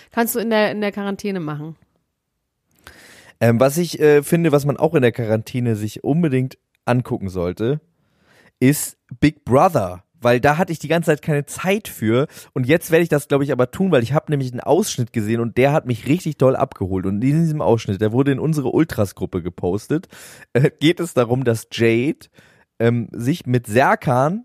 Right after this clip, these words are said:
Speaker 2: die jetzt beide im Big Brother Haus sind, unter anderem mit Menowin Fröhlich, der auch im Haus ist, der aber jetzt im, im armen Bereich aktuell ist und die beiden sind im reichen Bereich. Und da, äh,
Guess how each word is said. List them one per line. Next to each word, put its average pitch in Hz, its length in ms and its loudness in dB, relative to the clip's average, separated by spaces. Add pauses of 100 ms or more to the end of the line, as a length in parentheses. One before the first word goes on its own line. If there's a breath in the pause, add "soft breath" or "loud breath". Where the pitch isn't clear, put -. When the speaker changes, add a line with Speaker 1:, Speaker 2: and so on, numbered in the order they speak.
(160)
Speaker 2:
die 139 80 -8
jetzt 147 220 0
beide 208 260 2
im 190 60 2
Big 170 160 -2
Brother 170 280 2
Haus 117 200 -2
sind, 147 120 -6
unter 143 280 -2
anderem 151 320 -2 (180)
mit 143 240 0
Menowin 117 560 2
Fröhlich, 113 420 -2
der - 160 -4
auch 170 220 0
im 101 140 -6
Haus 98 220 -8
ist, - 240 -8
der 120 180 4
aber 113 160 4
jetzt 117 220 0
im, 104 420 -2
im 113 180 -2
armen 117 300 -2
Bereich 92 280 -6
aktuell 120 540 -2
ist 147 260 -6 (160)
und 123 220 -6
die 131 140 -2
beiden 110 260 2
sind 104 120 -2
im 104 80 -4
reichen 139 280 2
Bereich. 165 340 2 (460 loud breath)
Und 123 160 -8
da, 151 320 6
äh, 139 240 0